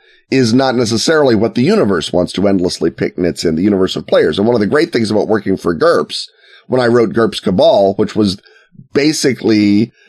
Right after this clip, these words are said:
cover for my book of endlessly picking nits in Western ceremonial magic, I had a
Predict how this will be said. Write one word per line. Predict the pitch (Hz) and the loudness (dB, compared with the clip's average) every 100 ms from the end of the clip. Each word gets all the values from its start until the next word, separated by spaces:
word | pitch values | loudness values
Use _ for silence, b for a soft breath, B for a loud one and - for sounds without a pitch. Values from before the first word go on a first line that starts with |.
| b - | b -2
cover | 165 175 123 | 0 2 0
for | - 117 110 | 2 2 4
my | 120 120 | 2 2
book | 98 151 156 | 2 0 2
of | 131 101 | 0 0
endlessly | 123 139 135 123 107 117 | 0 2 2 0 0 0
picking | - 131 127 120 107 | 0 -2 0 2 2
nits | 120 123 | 2 0
in | 110 101 | 0 2
Western | 110 113 110 98 | 2 2 0 0
ceremonial | - 110 104 107 107 98 92 | 2 2 4 2 2 2 2
magic, | 127 160 101 76 - - 143 | 0 0 0 -2 -4 -6 -2
I | 147 | 0
had | 160 143 | 2 2
a | 127 | 2